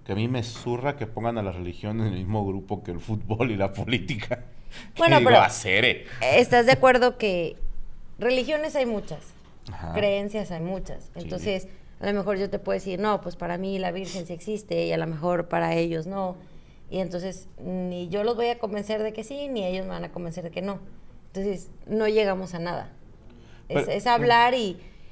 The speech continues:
Speaker 2: y mucha gente empieza con, con el fanatismo, ya sea para política o para religión o para fútbol, porque incluso, ¿no?
Speaker 1: Ujú.
Speaker 2: Este, entonces, es como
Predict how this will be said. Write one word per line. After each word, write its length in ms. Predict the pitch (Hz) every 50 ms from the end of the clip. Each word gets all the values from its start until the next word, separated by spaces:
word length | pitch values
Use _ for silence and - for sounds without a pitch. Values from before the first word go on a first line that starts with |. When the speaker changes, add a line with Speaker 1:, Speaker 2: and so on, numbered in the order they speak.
| - -
Speaker 2:
y 160 | - 233 240
mucha 380 | 226 226 226 226 233 226 - 277
gente 460 | 269 - 302 294 277 - 269 254 254 254
empieza 460 | 240 - 208 196 196 190 220 214 214
con, 420 | - 214 208 190 190 180 165 131 - - - - - - - - -
con 160 | - 208 208
el 140 | 208 196 -
fanatismo, 720 | 202 185 180 180 180 - 262 262 240 220 190 170 165 160
ya 160 | 151 165 180
sea 300 | 175 - 214 208 208 208
para 240 | 202 190 180 170 170
política 560 | - 180 208 233 226 277 262 - 240 233 220 196
o 80 | 180 -
para 160 | 170 165 160
religión 380 | 151 156 160 160 - 233 247
o 80 | 254 254
para 120 | 196 180
fútbol, 440 | 170 - 208 185 156 180 185 151 127
porque 220 | - 147 147 - 165
incluso, 400 | 160 165 202 202 175 - 190 147
¿no? 120 | 160 196
Speaker 1:
Ujú. 80 | 240 - - - - - - - - - -
Speaker 2:
Este, 480 | - 190 196 190 185 - 196 - - -
entonces, 420 | 208 208 208 196 196 208 190 - - - -
es 160 | - 196 190 190
como 420 | - 214 214 208 202 180 - -